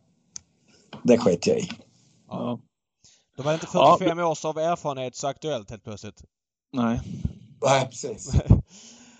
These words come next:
Speaker 2: Ja, men jättebra, Ludde, för fan. Nej, man kan verk-, det känns som att vi sitter runt ett bord och snackar skit. Jag, jag tycker det är helt fantastiskt, alltså. Jag vill, eh,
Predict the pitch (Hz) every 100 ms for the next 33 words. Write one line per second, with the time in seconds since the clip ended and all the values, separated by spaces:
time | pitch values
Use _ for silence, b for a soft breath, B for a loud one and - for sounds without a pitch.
0 | b b b - 175 202 202 220 196 165
1 | 156 156 170 190 156 139 156 160 160 160
2 | 165 160 170 165 170 190 156 180 180 170
3 | 160 175 160 131 135 147 175 120 95 113
4 | 120 123 127 127 - 135 147 170 131 143
5 | 107 - 95 95 101 110 110 98